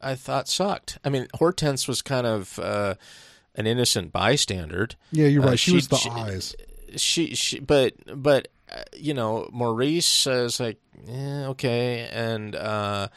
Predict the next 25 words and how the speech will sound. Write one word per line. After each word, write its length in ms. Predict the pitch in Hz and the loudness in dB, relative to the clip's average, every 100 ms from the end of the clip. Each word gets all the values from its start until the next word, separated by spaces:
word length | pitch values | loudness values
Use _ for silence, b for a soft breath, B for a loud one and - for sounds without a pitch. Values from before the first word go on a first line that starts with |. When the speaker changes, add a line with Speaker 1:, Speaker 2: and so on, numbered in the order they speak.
| b b b b _ | b b b b _
Speaker 1:
um, 540 | 104 95 87 90 85 98 _ - | -6 -4 -4 -8 -12 -16 _ -6
yeah, 180 | 131 | -2
I 100 | 98 | 0
liked 400 | 107 107 110 _ | 2 2 0 _
his 180 | - 127 | -4 -2
stuff, 540 | - 113 98 110 - - - | 0 2 2 2 -2 -14 -16
uh, 880 | - 95 82 78 69 62 65 - - - - - 131 - | -12 -10 -10 -12 -12 -12 -14 -14 -16 -18 -18 -18 -4 4
but 340 | 143 127 - - | 4 4 -2 -4
I 80 | 127 | -2
don't 220 | 151 139 | -2 -2
need 300 | 123 135 135 | -2 -2 -2
to 200 | 131 107 - - | -2 -2 -4 -6
go 140 | 117 110 | 0 2
watch 460 | 104 107 - - _ _ _ _ _ - | 2 2 -2 -8 _ _ _ _ _ -8
Timothy 600 | 123 113 110 107 90 92 _ - | -4 -4 -4 -6 -8 -10 _ -10
Spall's 440 | - - 107 104 | -8 -2 -2 -2
performance 600 | - 95 107 110 110 - | -4 -6 -4 -2 -2 -4
in 120 | 95 | -6
this 260 | 92 90 - | -4 -4 -4
to 320 | - 95 90 b b b b b - 107 | -4 -2 -4 b b b b b -20 -2
get 300 | 117 113 - | 0 0 0
sort 280 | - 117 101 | 2 2 2
of 180 | 95 98 | -2 -4
the, 400 | 98 90 85 - | -6 -6 -8 -10
uh, 540 | - 95 87 87 87 | -8 -6 -6 -8 -10